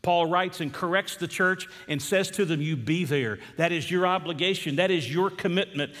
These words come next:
It is not a matter of convenience. You don't get up and say to your kids, 'Do you want to go to church today?'"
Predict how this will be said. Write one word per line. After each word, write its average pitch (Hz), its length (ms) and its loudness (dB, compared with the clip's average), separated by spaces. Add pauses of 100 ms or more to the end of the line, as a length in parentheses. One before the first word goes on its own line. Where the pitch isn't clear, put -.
It 190 100 4
is 156 160 0
not 220 200 4
a 254 40 0
matter 262 320 2
of 262 140 -4
convenience. 240 600 2
You 180 80 2
don't 220 200 2
get 247 160 4
up 294 220 4
and 202 100 -6
say 254 180 2
to 240 60 -2
your 220 160 -2
kids, 240 400 2 (160)
'Do 226 80 0
you 233 80 2
want 294 160 4
to 277 60 0
go 302 100 6
to 302 80 0
church 302 340 2
today?'" 320 540 4